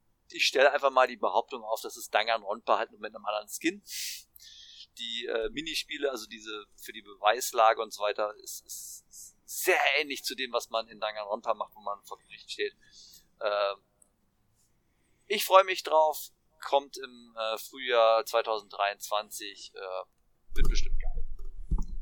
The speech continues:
Da kann die eigentlich nicht viel falsch machen, denke ich mal. Ähm, ja, dann kam der, der, der etwas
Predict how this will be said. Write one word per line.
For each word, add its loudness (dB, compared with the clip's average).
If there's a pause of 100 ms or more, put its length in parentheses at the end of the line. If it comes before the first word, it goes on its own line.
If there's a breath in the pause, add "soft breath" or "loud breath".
(200)
Da 0 (160)
kann -4
die -4
eigentlich -4
nicht -20
viel -16
falsch -8
machen, -20
denke -20
ich -20
mal. -14 (1300)
Ähm, 2 (400)
ja, 2
dann 4
kam 0
der, -4
der, -2
der -2
etwas -8